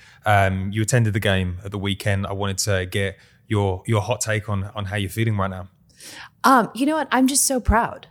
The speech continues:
Speaker 2: I mean, I'm proud of the team and what they did. I mean, if you think about it, we weren't even supposed to be in the playoffs. In fact, we were <laughs> supposed to be the worst team. Um, and so to be able to get to the playoffs and to be able to have, you know, two matches, one home, one, one away,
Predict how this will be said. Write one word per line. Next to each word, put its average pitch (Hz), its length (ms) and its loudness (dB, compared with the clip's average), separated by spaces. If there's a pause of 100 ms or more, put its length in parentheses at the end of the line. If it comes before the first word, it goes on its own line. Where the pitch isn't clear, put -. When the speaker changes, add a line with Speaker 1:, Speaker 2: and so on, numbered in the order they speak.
(140)
Speaker 2:
I - 60 0
mean, 208 220 2
I'm 202 100 0
proud 196 260 4
of 190 120 -4
the 202 80 -2
team 180 260 -2
and 170 80 -2
what 160 160 -2
they 165 140 -6
did. 165 240 -2
I - 20 -4
mean, 170 180 -6
if 165 140 -8
you 190 80 0
think 214 220 2
about 175 280 4
it, - 80 0
we 185 140 0
weren't 190 180 0
even 180 220 -4
supposed 165 400 -2
to 170 80 -4
be 156 120 -2
in 147 80 -2
the 135 80 -2
playoffs. - 540 0
In 175 80 -4
fact, 151 340 -2
we 170 100 -8
were 175 100 -6
<laughs> - 0 -
supposed - 520 -2
to 170 60 -8
be 151 400 -4 (500)
the 156 200 6
worst 170 540 2
team. 151 400 0 (440)
Um, 185 340 4
and 208 140 0
so 233 120 2
to 220 80 0
be 226 160 0
able 214 260 2
to 180 160 -4
get 202 260 -2
to 226 100 0
the 202 80 0
playoffs 170 580 2
and 180 100 -4
to 170 60 -6
be 180 140 -4
able 170 200 -4
to 165 60 -6
have, 147 420 -4
you 170 140 -4
know, 143 120 -4
two 180 240 -2
matches, 160 520 -4
one 156 200 -6
home, 160 280 -6
one, 151 260 -10
one 156 260 -4
away, 147 460 -6